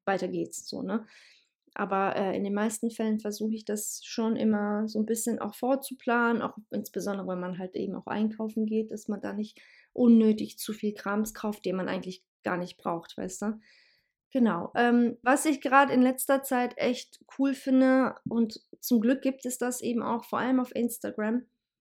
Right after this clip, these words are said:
es gibt so viele coole Accounts mit so vielen coolen Rezeptideen.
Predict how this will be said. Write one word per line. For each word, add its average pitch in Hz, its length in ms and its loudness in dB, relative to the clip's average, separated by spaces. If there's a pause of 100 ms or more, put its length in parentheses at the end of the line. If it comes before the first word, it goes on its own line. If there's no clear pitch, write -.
(160)
es 220 160 -8
gibt 220 160 -4
so 262 140 2
viele 254 260 2
coole 277 360 0
Accounts 247 720 0
mit 220 240 -2
so 262 240 0
vielen 240 380 2
coolen 233 440 2
Rezeptideen. 202 1040 -4